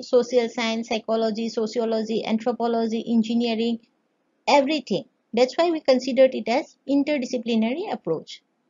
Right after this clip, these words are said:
And then lastly, I said that it is dynamic, not static, because management adapts itself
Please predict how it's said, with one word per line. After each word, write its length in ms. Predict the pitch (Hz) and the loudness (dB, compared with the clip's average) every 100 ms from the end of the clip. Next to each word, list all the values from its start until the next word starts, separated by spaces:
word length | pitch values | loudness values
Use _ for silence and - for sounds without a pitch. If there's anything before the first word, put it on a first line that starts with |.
| _ | _
And 160 | - 277 | -2 2
then 200 | 311 320 _ _ _ _ - | 2 2 _ _ _ _ -2
lastly, 500 | 233 254 262 - 370 339 233 | 2 2 0 -4 -2 -2 -2
I 120 | 220 | -2
said 300 | - 254 311 | 0 0 0
that 180 | 247 254 _ _ _ | 0 0 _ _ _
it 160 | 240 277 | -6 -4
is 240 | 302 330 | -4 -4
dynamic, 680 | - 185 202 220 254 202 - - | -6 2 2 4 2 0 -4 -8
not 180 | 330 | -8
static, 500 | - - 233 220 165 - _ _ _ _ _ _ _ _ _ - | -8 -4 -2 -2 -8 -12 _ _ _ _ _ _ _ _ _ -4
because 460 | 262 294 311 311 | 2 6 4 4
management 580 | 240 247 277 262 311 320 - | -2 2 0 0 -4 -4 -2
adapts 420 | 226 220 302 - | 0 2 0 -2
itself 540 | 247 - - 233 151 | -10 -8 0 2 2